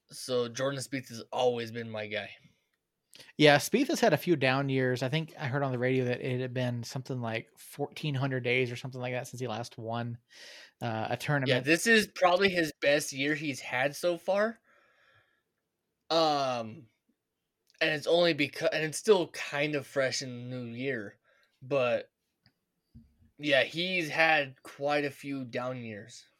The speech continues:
Speaker 1: in a row.
Speaker 2: Yeah, it's, uh,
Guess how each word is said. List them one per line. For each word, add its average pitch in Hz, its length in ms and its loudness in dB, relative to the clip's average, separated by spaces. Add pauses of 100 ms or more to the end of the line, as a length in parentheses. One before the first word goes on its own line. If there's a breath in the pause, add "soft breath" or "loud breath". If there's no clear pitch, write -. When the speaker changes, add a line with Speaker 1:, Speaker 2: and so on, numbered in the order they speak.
(220)
Speaker 1:
in 135 140 -6
a 113 80 -6
row. 113 360 -4 (1800)
Speaker 2:
Yeah, 135 340 6
it's, 156 320 0
uh, 123 460 0